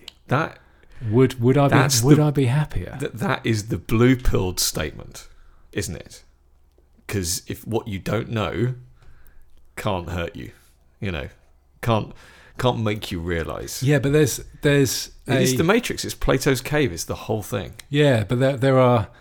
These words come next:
Speaker 2: so there are people, there are people like us who are aware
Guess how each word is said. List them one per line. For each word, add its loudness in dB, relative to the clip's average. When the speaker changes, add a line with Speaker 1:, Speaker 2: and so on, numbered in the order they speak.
Speaker 2:
so -4
there 6
are 6
people, 4
there -2
are 0
people 0
like 0
us -8
who -2
are -2
aware -2